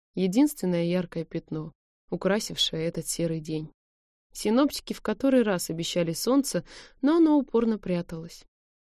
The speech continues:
Я выбралась из машины и направилась к калитке, снабжённой домофоном. В этот момент дверь распахнулась, и на крыльце дома я увидела женщину в длинной юбке и шали, которую она запахнула на груди и теперь придерживала двумя руками.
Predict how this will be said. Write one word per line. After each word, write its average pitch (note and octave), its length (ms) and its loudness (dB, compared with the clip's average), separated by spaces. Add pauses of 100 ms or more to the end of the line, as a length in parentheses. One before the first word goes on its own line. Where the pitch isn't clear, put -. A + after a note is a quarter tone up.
(200)
Я F#3 160 2
выбралась F#3+ 480 4
из F3 80 -6
машины F#3+ 400 2
и G#3 60 2
направилась B3+ 540 0
к - 60 -18
калитке, A#3 580 -2 (320)
снабжённой A3 560 0
домофоном. E3 760 -4 (500)
В F#3 100 -2
этот F#3 280 0
момент G3 560 2 (260)
дверь A#3 320 2
распахнулась, F3 920 -6 (160)
и F#3+ 80 0
на F#3 100 4
крыльце F#3 400 0
дома A3 340 4
я F3+ 160 2
увидела E3+ 380 0
женщину F#3 520 0
в D#3+ 40 -6
длинной E3 360 -4
юбке - 460 -8
и A3+ 80 -2
шали, E3+ 520 -6 (580)
которую A3 360 2
она G#3+ 140 4
запахнула G#3 600 2
на F3 140 4
груди E3+ 420 -2
и G3 100 -4
теперь G#3 340 0
придерживала G#3+ 720 0
двумя E3+ 380 -6
руками. E3 580 -8